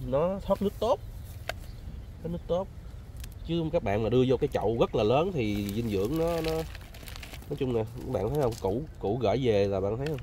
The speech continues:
nó dập rễ hết trơn rồi. Còn có cái rễ le ngoe này, nếu các bạn để nguyên vậy mà chăm thì nó sẽ bị, bị, bị, bị, ờ, nấm bệnh và bị thối, thối, thối rễ. Đó, đây là cái miếng chẻ nè, mới ra là rễ con nè.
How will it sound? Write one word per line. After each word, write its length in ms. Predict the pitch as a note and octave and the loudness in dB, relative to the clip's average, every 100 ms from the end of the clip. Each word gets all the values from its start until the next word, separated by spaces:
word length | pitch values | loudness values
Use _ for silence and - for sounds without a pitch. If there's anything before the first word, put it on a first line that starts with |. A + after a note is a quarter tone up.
| C3+ | -2
nó 60 | |
dập 160 | D3 F#2+ G#2+ | 0 0 4
rễ 100 | G2 | 4
hết 120 | D3+ | 6
trơn 200 | C3+ A#2 | 4 4
rồi. 100 | G#2 - - - - - - - - | 0 -4 -12 -12 -12 -12 -14 -10 -4
Còn 140 | G2+ | 0
có 100 | B2 | 2
cái 100 | C#3 | 2
rễ 140 | G2 | 2
le 140 | C3 B2 | 4 4
ngoe 220 | A#2 A2+ | 6 4
này, 220 | G#2+ F#2+ G#2+ | 4 0 4
nếu 140 | D3 | 4
các 60 | C#3+ | 4
bạn 160 | G2+ | 4
để 140 | G2 B2+ | 4 6
nguyên 280 | C#3 B2+ A#2 | 8 8 6
vậy 140 | G2 | 4
mà 100 | F#2+ | 4
chăm 260 | F#2 A#2 A2 | 2 2 2
thì 100 | G2 | 2
nó 100 | A2+ | 2
sẽ 140 | B2+ | 0
bị, 280 | A2 G2 A2 - - - | -2 -2 -4 -8 -12 -8
bị, 200 | G2 G2 | -4 -2
bị, 160 | F#2+ G2 | -2 -2
bị, 320 | F#2+ G2 A2 | -2 -2 0
ờ, 300 | A2 A2 A2 | 0 0 2
nấm 220 | A#2+ F3 | 4 4
bệnh 140 | A2 F2+ A2 | 4 2 2
và 120 | G2+ | 2
bị 160 | F2+ F#2 | 2 2
thối, 200 | E3 F3 | 2 4
thối, 180 | F3+ D#3 | 4 4
thối 120 | E3+ | 2
rễ. 240 | F#2 F#2 - - - - - - - - | 0 -2 -4 -8 -12 -14 -14 -14 -12 -8
Đó, 160 | C3+ D#3 | -4 0
đây 100 | A2+ | 0
là 80 | |
cái 220 | F#2+ - D3+ | 0 -2 0
miếng 160 | E3 | 0
chẻ 280 | - - B2 | 0 0 0
nè, 60 | D3+ - - - - | -2 -4 -10 -10 -6
mới 320 | C#3+ D3+ C#3+ G2 | 0 4 4 4
ra 120 | A2+ | 4
là 140 | G#2 | 2
rễ 180 | G#2 G2 | 2 0
con 320 | - A2+ | 2 2
nè. 60 | G#2 | 4